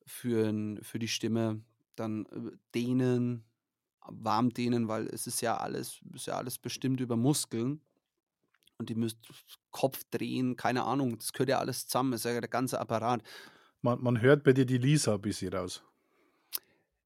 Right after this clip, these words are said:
Speaker 1: Ähm, tatsächlich, äh, kam von der Lisa übergehend zur Steffi,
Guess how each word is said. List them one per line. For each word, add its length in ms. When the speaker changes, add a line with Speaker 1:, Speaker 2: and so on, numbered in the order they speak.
Speaker 1:
Ähm, 1000
tatsächlich, 880
äh, 380
kam 360
von 120
der 100
Lisa 600
übergehend 920
zur 500
Steffi, 460